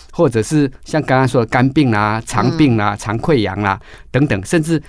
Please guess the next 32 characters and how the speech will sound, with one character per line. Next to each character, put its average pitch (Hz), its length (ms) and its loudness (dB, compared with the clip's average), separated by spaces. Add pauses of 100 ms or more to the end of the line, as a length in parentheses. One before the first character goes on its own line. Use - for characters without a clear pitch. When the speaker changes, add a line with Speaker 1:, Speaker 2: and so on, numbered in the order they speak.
(600)
Speaker 1:
脑 110 340 2
啊， 120 200 0
脑 113 200 2
也 110 100 2
会 147 120 4
发 123 280 0
炎， 101 160 -2 (220)
Speaker 2:
嗯。 214 80 -6
Speaker 1:
哦， 101 220 2
脑 104 240 2
发 135 260 0
炎 98 180 0
啊， 95 120 -2
或 156 100 0
者 160 80 -2
是， 175 100 -4 (300)
呃， 123 220 2
肾 156 260 0
脏 156 180 0
也 113 80 2
会 151 80 4
发 143 220 2
炎。 101 160 -2
所 190 160 0
以 139 100 0 (360)
发 202 280 2
炎 127 360 2 (360)
可 202 160 2
以 180 60 6
这 208 100 0
么 180 100 4
说， 156 300 0